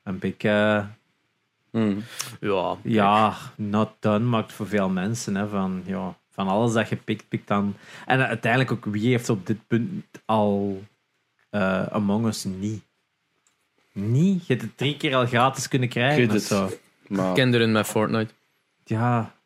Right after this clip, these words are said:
Speaker 1: zelfs
Speaker 3: Kinderen
Speaker 1: dan.
Speaker 3: die totaal niet gekeken hebben
Speaker 1: Maar
Speaker 3: naar
Speaker 1: op een
Speaker 3: Allee.
Speaker 1: gsm kunnen het ook gratis spelen.
Speaker 3: Ja,
Speaker 2: dat is
Speaker 3: maar,
Speaker 2: waar.
Speaker 3: maar, oh ja,
Speaker 2: Ik heb het nog nooit gespeeld. Ik heb het zelf nog nooit gezien.
Speaker 3: Kinderen,
Speaker 2: Ik
Speaker 3: allee,
Speaker 2: heb enkel gifjes gezien, sorry.
Speaker 3: kids, en I mean echt kids, hè, van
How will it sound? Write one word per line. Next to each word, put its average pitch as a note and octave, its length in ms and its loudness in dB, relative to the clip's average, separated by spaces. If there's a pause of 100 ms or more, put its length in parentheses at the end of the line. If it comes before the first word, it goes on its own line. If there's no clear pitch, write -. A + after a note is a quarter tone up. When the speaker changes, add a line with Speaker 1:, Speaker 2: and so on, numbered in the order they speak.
(380)
Speaker 1:
zelfs - 260 0
Speaker 3:
Kinderen B2+ 260 4
Speaker 1:
dan. B2 80 4
Speaker 3:
die A#2 100 2
totaal A#2 320 2
niet B2 120 2
gekeken A#2 300 0
hebben A2+ 80 2 (100)
Speaker 1:
Maar - 0 -
Speaker 3:
naar C3 100 0
Speaker 1:
op A#2 60 -4 (140)
een A2+ 60 2
Speaker 3:
Allee. C3 200 4
Speaker 1:
gsm C3+ 240 2
kunnen C#3+ 200 0
het C3 100 -2
ook E3+ 120 -4
gratis B2+ 420 0
spelen. A2 260 -2
Speaker 3:
Ja, B2 80 6
Speaker 2:
dat D3 100 6
is C#3+ 60 4
Speaker 3:
maar, A#2+ 160 4
Speaker 2:
waar. - 40 0
Speaker 3:
maar, A2+ 220 2 (680)
oh A#2 60 4
ja, A#2+ 320 4 (160)
Speaker 2:
Ik A2 140 -2
heb A#2+ 100 6
het - 100 2
nog C3 100 4
nooit B2 220 4
gespeeld. A2 300 0
Ik - 60 -14
heb - 100 -2
het - 80 0
zelf A2 140 2
nog A2 100 4
nooit A2 160 0
gezien. G2 360 0 (400)
Speaker 3:
Kinderen, C3+ 540 2
Speaker 2:
Ik - 520 -10
Speaker 3:
allee, B2 160 4
Speaker 2:
heb A2+ 100 6
enkel A2 200 2
gifjes G2+ 380 -2
gezien, F#2 280 -4
sorry. - 160 -8
Speaker 3:
kids, C#3+ 340 4
en B2+ 120 4
I A#2+ 80 6
mean A#2+ 160 4
echt A#2+ 220 2
kids, A#2+ 280 2
hè, A2+ 100 2
van G#2 360 0